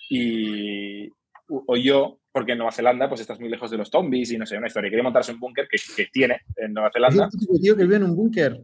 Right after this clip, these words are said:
Speaker 2: con su metralleta.
Speaker 1: Sí, bueno,
Speaker 2: y
Speaker 1: tiene,
Speaker 2: pues,
Speaker 1: tiene un búnker en Nueva
Speaker 2: ¿ves?
Speaker 1: Zelanda y tiene la ciudadanía, o la, no sé si la nacionalidad, pero la ciudadanía de Nueva Zelanda,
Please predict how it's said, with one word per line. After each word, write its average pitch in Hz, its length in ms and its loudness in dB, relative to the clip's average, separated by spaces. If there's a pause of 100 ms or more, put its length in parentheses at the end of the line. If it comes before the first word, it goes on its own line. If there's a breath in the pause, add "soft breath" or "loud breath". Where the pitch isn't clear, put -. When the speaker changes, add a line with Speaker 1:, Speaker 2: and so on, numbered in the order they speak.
(280)
Speaker 2:
con 170 180 2
su 156 160 -2
metralleta. 147 400 2
Speaker 1:
Sí, - 60 2
bueno, - 220 4 (320)
Speaker 2:
y 214 40 2
Speaker 1:
tiene, 175 220 6
Speaker 2:
pues, 185 160 2
Speaker 1:
tiene 165 260 2
un 127 100 -2
búnker 113 380 -6 (380)
en 135 100 -4
Nueva 143 140 4
Speaker 2:
¿ves? 208 60 -4
Speaker 1:
Zelanda 143 640 0
y 139 160 -2
tiene 151 160 -4
la 165 100 4
ciudadanía, 151 640 -2
o 110 80 -4
la, 107 220 -2
no 113 120 -12
sé 135 100 -14
si 123 60 -14
la 127 100 -6
nacionalidad, 123 360 -2
pero 113 140 -4
la 107 40 -4
ciudadanía 117 340 -8
de 135 40 -8
Nueva 135 160 -4
Zelanda, 147 420 -2